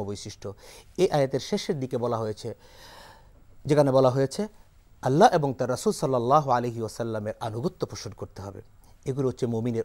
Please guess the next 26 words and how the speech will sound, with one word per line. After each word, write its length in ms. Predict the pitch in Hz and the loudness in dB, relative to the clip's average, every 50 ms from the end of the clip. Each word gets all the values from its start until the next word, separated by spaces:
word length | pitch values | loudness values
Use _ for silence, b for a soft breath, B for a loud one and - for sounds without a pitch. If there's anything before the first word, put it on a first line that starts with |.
| - - | -4 -4
অন্যতম 320 | 117 110 104 95 - 104 101 95 | -4 -4 -4 -4 -6 -6 -6 -6
বৈশিষ্ট্যের 560 | 92 101 110 - - - 175 - - - - 98 | -6 -6 -6 -6 -6 -8 -8 -8 -8 -8 -10 -10
মধ্যে 180 | 92 82 - - - | -12 -12 -16 -18 -20
পড়বে। 220 | - - - - - - - - B B B B B B B B - | -20 -20 -20 -20 -20 -20 -20 -20 B B B B B B B B 0
সম্মানিত 340 | 190 180 165 139 120 - - 107 - - - - - - | 2 2 2 0 0 -2 -4 -6 -6 -6 -12 -8 -2 -2
দর্শক 240 | 196 - - 123 - - | -2 -2 -2 -6 -8 -8
শ্রোতা, 220 | - - - - - - - - - _ - - - - - - - _ _ - - B B B B B B B B - 170 | -14 -14 -14 -16 -18 -18 -20 -20 -20 _ -20 -20 -20 -20 -20 -20 -20 _ _ -20 -20 B B B B B B B B 2 4
আমরা 140 | 190 185 165 156 | 6 6 4 4
যদি 160 | 143 127 131 123 - - _ _ _ _ - - - - - - - - - - - _ _ | 2 0 -2 -6 -8 -12 _ _ _ _ -20 -20 -20 -20 -20 -20 -20 -20 -20 -20 -20 _ _
চিন্তা 300 | - 135 123 117 - 143 139 - | -2 -2 -2 4 4 4 4 4
করি, 160 | 131 131 139 151 - - - | 0 -2 -2 -6 -10 -14 -10
আল্লাহ 160 | - 123 127 127 | -4 0 0 0
রাব্বুল 260 | 120 113 120 120 117 113 | 2 0 0 0 2 2
আলামিনের 420 | 113 113 113 127 143 151 139 135 139 175 - _ _ _ - 127 | 2 0 0 0 0 0 0 -2 -2 -4 -14 _ _ _ -8 -8
এই 60 | 110 - - | -8 -8 -6
সৃষ্টি, 400 | - 160 151 - - - - 160 170 165 - - - - - b b b b b b b b 131 135 | -6 -6 -6 -6 -8 -8 -8 -8 -8 -8 -12 -20 -20 -20 -20 b b b b b b b b 2 4
মানুষকে 380 | 147 156 160 156 - - 151 139 131 - - - - - | 6 6 6 4 4 2 2 2 2 2 -4 -10 -2 0
সর্বশ্রেষ্ঠ 540 | - 196 165 139 131 - - - - - - - | 2 2 2 2 -2 -2 -6 -6 -6 -6 -10 -12
সৃষ্টি 360 | - - - 175 - - - 139 139 | -8 -4 -4 -4 -4 -4 -4 -4 -4
হিসেবে 320 | 123 - 139 123 120 120 117 - - b b b b b - | -2 -2 -2 0 0 0 -2 -2 -6 b b b b b -4
সৃষ্টি 280 | - 220 202 - - 190 160 - | -2 -2 -2 0 -2 -2 4 4
করে 160 | 147 135 135 131 - 143 | 4 4 4 2 0 -2
আশরাফুল 400 | - - - 143 - - 139 131 127 | -4 -2 -2 -2 0 0 0 0 0
মাখলুকাত 420 | 120 - 127 117 - - 170 175 - | -2 -2 -2 -4 0 0 0 0 0
হিসেবে 260 | 165 - - 139 131 127 - - - - - | -4 -2 0 0 0 0 -2 -6 -14 -16 -6
পৃথিবীতে 420 | - 151 - 143 127 123 117 - | -6 -4 -2 0 -2 -2 -2 -2